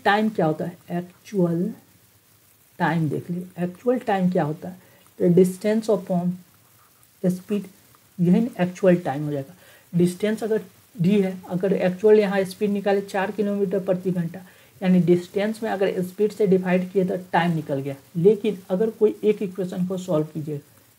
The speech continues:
नीचे वाला लेते, यदि वह एक किलोमीटर प्रति घंटा गति से धीरा चलता, यानी पहले चार चल रहा था, तो अब क्या कर रहा है? एक किलोमीटर प्रति घंटा की गति से कम चलता है, यानी अब तीन किलोमीटर प्रति घंटा की गति से चलना है। वही distance को अब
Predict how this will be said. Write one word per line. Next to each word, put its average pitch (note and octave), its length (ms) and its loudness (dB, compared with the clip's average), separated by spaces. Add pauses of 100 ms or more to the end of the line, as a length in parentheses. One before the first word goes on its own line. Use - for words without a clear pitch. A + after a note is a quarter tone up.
(120)
नीचे F3+ 320 2
वाला D#3 220 2
लेते, C#3+ 360 -4 (400)
यदि A3 180 8
वह C4 260 4
एक B3+ 200 2
किलोमीटर A#3+ 260 -2
प्रति A3 260 2
घंटा G#3+ 320 0
गति F#3 380 2
से G#3+ 220 -2
धीरा F3 340 4
चलता, D#3+ 380 -6 (220)
यानी F#3 140 2
पहले F#3+ 280 2 (140)
चार G3 280 4
चल F#3+ 260 2
रहा D3+ 300 0
था, F#3+ 180 -8 (440)
तो - 60 -18 (140)
अब A#3+ 160 2
क्या F#3+ 120 2
कर F3+ 120 -2
रहा F3+ 100 2
है? F#3 160 -6
एक A3 180 -4
किलोमीटर G3+ 320 -6
प्रति F#3 280 -2
घंटा F3 340 -2
की F#3 140 -6
गति F#3 340 -4
से A3+ 160 -6 (560)
कम G#3+ 200 2
चलता D#3+ 300 0
है, D#3+ 60 -2
यानी F3 300 0
अब G3+ 240 0
तीन F#3 240 4
किलोमीटर F3 340 0
प्रति F#3 320 -2
घंटा F#3+ 280 -4
की F#3+ 140 -4
गति F#3 240 -4
से F#3+ 140 -6
चलना F3+ 240 -2
है। - 260 -10 (220)
वही F3+ 320 6
distance F#3+ 500 4
को G#3+ 120 -4
अब F#3 140 -6